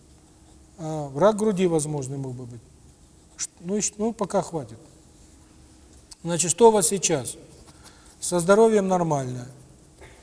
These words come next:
Так, у первой дочери как бы там еще тяжеловато, там характер очень жесткий, вам надо с ней поработать.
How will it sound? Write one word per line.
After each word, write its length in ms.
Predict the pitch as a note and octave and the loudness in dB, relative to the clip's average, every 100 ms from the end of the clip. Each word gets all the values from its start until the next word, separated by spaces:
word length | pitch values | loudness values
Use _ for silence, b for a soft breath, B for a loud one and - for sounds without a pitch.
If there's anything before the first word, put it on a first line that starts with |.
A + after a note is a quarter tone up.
| B B _ - - - - - - - - - - - | B B _ -20 -20 -20 -20 -20 -20 -18 -18 -20 -20 0
Так, 500 | F3+ D#3 C3 - - - - | 2 2 0 -6 -16 -20 -10
у 80 | - | -8
первой 360 | D3 A3 A3 G#3 | 2 4 6 6
дочери 340 | G#3+ - G#3 | 4 4 0
как 180 | G3 G3+ | 2 2
бы 100 | F#3 | 4
там 180 | F#3+ F#3 | 2 0
еще 160 | F3 | -2
тяжеловато, 580 | F#3 E3+ F3+ F#3 D#3 D3 | -6 -2 0 2 0 -2
там 140 | E3+ D#3+ | -6 2
характер 420 | F#3+ F#3+ C#3+ D3 | 4 4 2 -4
очень 200 | B2 D#3 | -2 -4
жесткий, 340 | C#3+ B2+ - | -4 -4 -2
вам 180 | D3+ E3+ | -2 0
надо 240 | E3 D#3+ | 0 0
с 140 | D#3 - | 0 0
ней 180 | E3+ D#3 | 0 -2
поработать. 680 | - E3 E3 D#3+ C#3 B2+ | 0 0 2 0 -2 -6